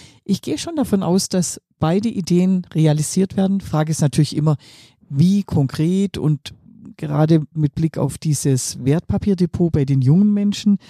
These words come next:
die Frühstartrente, habe ich ein bisschen die Befürchtung, dass dann doch wieder zu viele Regeln gesetzt werden, dass man sagt, man macht Pa-, Kapitalerhalt und eine Min-, Mindestrendite. Und sobald man da anfängt, bei einem reinen Wertpapierprodukt irgendwelche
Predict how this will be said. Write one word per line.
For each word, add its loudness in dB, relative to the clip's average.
die -2
Frühstartrente, 0
habe 0
ich -2
ein 0
bisschen 0
die 0
Befürchtung, 0
dass -2
dann -2
doch -4
wieder -2
zu 0
viele -2
Regeln 0
gesetzt -4
werden, 0
dass 0
man 0
sagt, -4
man 0
macht -2
Pa-, -2
Kapitalerhalt 0
und -4
eine 2
Min-, 2
Mindestrendite. -2
Und 0
sobald -2
man 2
da -2
anfängt, -2
bei 0
einem 2
reinen 0
Wertpapierprodukt -4
irgendwelche 2